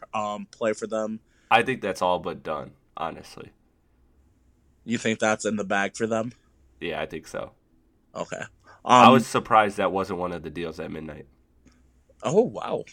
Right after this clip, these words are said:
Speaker 1: Um, yeah, Michael Beasley, though.
Speaker 2: Yeah. What about, would you, would you touch Nerlens Noel?
Speaker 1: Um, if you can't get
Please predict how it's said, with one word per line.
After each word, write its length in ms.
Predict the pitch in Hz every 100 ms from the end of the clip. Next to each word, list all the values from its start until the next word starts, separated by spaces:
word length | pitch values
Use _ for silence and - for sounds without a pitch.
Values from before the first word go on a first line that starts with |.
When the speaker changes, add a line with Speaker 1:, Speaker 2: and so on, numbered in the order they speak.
| -
Speaker 1:
Um, 340 | 120 123 117 113
yeah, 300 | 131 135 113 - -
Michael 380 | 123 131 160
Beasley, 420 | 120 110 110 101 92
though. 320 | 90 90 90 _ _ _ _ _ _ _ _ _ _ _ _ _ -
Speaker 2:
Yeah. 300 | 98 87 82 - _ _ _ _ _ _ _
What 140 | - 123
about, 340 | 156 147 - _ _ _ _
would 160 | - 113
you, 200 | 135 131
would 180 | 113 117
you 120 | 127
touch 380 | 120 139 123 -
Nerlens 380 | 113 113 110 101
Noel? 460 | 98 95 107 135 - _ _ _ _ - - - _ _ _ _ _ -
Speaker 1:
Um, 540 | 160 170 175 170 160 - _ _ _ _ _ _ - _
if 160 | 170 165
you 140 | 175
can't 440 | - - 156 180 - _ - - - 151
get 260 | - 147